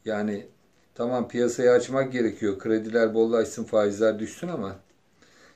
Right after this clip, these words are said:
yani bu sefer de dolar fırlayabilir. Yani dolar fırlarsa bilemiyorum. Şimdi Amerika Merkez Bankası'nın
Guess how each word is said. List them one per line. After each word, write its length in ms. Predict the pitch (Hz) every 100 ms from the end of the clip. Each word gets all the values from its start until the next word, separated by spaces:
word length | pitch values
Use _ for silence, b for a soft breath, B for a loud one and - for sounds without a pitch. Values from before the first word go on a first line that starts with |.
| _ 113
yani 240 | 110 110
bu 40 |
sefer 320 | 98 117 120 135
de 120 | 135
dolar 320 | 123 131 135
fırlayabilir. 760 | - 101 98 90 98 160 - - _ _ _ _ b b b b b _ -
Yani 120 | 101
dolar 300 | 113 123 120
fırlarsa 640 | 123 120 131 117 - 139
bilemiyorum. 540 | 123 127 123 104 104 - -
Şimdi 260 | - 131
Amerika 640 | 135 127 139 139 151 143 -
Merkez 460 | 131 120 113 139 127
Bankası'nın 680 | 131 127 135 - 135 135